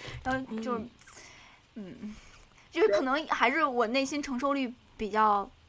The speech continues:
Speaker 1: 浅，就我也不是特别爱看特别血腥的东西。然后比如说我提前知道第三季就死很掉，很多人，然后我就不太忍心看这样。然后第四季我再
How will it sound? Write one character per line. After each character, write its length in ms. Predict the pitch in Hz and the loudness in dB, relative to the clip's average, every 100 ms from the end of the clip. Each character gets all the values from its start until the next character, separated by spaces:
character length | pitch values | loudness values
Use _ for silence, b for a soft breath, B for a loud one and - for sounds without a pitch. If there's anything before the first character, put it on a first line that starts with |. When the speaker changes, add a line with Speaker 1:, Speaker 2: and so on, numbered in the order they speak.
| - - | -20 -16
Speaker 1:
浅， 440 | - - 208 - 202 | -6 -2 -2 -4 -8
就 120 | 254 | -6
我 240 | 247 233 | 0 4
也 100 | 240 | 4
不 180 | 254 247 | 4 0
是 140 | 285 302 | -4 -2
特 80 | |
别 80 | 269 | 0
爱 160 | 233 220 | 2 2
看 400 | - 226 214 247 B B B B B B _ | 0 -4 -4 -8 B B B B B B _
特 240 | - 294 | 0 2
别 400 | 240 202 185 175 165 - 247 _ _ - | 2 0 -2 -2 -2 -6 -12 _ _ -14
血 240 | - 214 | -2 -2
腥 440 | - 202 202 202 220 247 _ | -2 -8 -8 -8 -12 -14 _
的 260 | 202 175 - - | -8 -8 -10 -10
东 200 | 180 190 | -10 -10
西。 260 | - 190 | -12 -10
然 180 | 190 214 | -8 -6
后 560 | 233 233 226 220 208 214 254 | -2 -2 0 0 -2 -6 -8
比 80 | 208 | -2
如 120 | 202 | -2
说 240 | 220 254 254 - _ _ _ - - 160 | -2 -2 -2 -4 _ _ _ -20 -20 -2
我 160 | 220 | 0
提 180 | 208 262 | 0 0
前 220 | 262 247 | 0 0
知 100 | 254 | 2
道 200 | 254 240 | 6 6
第 120 | 240 | 6
三 240 | 240 240 254 | 2 2 2
季 220 | 247 247 | 0 -2
就 280 | 233 240 233 | 0 0 0
死 280 | 226 - 190 | -2 -4 -4
很 200 | 208 170 | -4 -4
掉， 180 | 196 202 | -2 -2
很 180 | - 208 | -2 -4
多 240 | 196 196 202 | -2 -2 -2
人， 280 | 185 185 | -4 -6
然 140 | 196 196 | -8 -6
后 100 | 214 | -6
我 80 | 208 | -4
就 160 | 214 | -6
不 100 | 208 | -6
太 160 | 214 202 | -4 -4
忍 120 | 190 | -4
心 200 | 190 190 | -10 -14
看 260 | - 202 247 220 | -10 -10 -10 -14
这 80 | - | -16
样。 140 | - - B B - | -18 -20 B B -2
然 120 | 240 | -2
后 40 | |
第 100 | 285 | 0
四 160 | 277 330 | -4 -4
季 120 | 269 | -2
我 100 | 214 | 0
再 240 | 185 196 | 0 -2